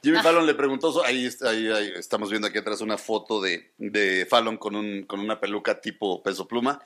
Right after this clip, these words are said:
Speaker 2: Exacto.
Speaker 1: Y le preguntó qué, qué onda con su peinado y dijo que en Colombia se lo explicó a una, a una peluquera o peluquero, pues no, no aclara porque está en inglés la, la revista en donde
Speaker 2: Ajá.
Speaker 1: lo leí,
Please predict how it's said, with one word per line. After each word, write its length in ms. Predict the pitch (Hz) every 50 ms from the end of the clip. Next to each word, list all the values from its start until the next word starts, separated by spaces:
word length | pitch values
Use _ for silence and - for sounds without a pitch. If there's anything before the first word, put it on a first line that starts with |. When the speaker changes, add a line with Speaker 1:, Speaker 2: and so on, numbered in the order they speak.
| - -
Speaker 2:
Exacto. 320 | - 285 294 - - 208 165
Speaker 1:
Y 20 |
le 100 | 160 175
preguntó 340 | 170 175 175 185 175 226 226
qué, 300 | 220 247 226 214 190 143 -
qué 260 | - 180 175 175 175
onda 200 | 190 202 208 208
con 120 | - 190 -
su 120 | 170 165
peinado 440 | - 202 - 175 196 208 214 208 202
y 40 | 190
dijo 220 | 190 226 214 262
que 80 | - 196
en 100 | 185 156
Colombia 520 | - 170 165 165 185 196 208 226 233 226
se 160 | - - 170 160
lo 100 | 156 151
explicó 680 | - - - - 151 147 143 143 - 170 185 196 214
a 140 | 208 190 180
una, 500 | 175 175 185 202 196 190 170 131 - - _ _ _ _
a 180 | - 131 147 175
una 220 | 214 247 277 -
peluquera 360 | 214 165 156 143 - 214 208
o 80 | 196 -
peluquero, 520 | 165 151 139 135 - 165 170 175 208 208
pues 140 | - - -
no, 160 | 127 139 147 139
no 140 | 135 127 139
aclara 360 | 139 - 156 151 151 151 127
porque 160 | - 104 -
está 140 | - - 135
en 100 | 135 139
inglés 440 | 131 123 117 123 135 135 120 - 117
la, 240 | 117 107 104 98 98
la 140 | 95 98
revista 600 | 95 95 104 110 117 - - 127 127 156 - - _ - - - -
en 160 | - 95 -
donde 180 | - 240 233 - 247
Speaker 2:
Ajá. 80 | 254 254
Speaker 1:
lo 60 | 196
leí, 340 | 190 190 - 170 151 -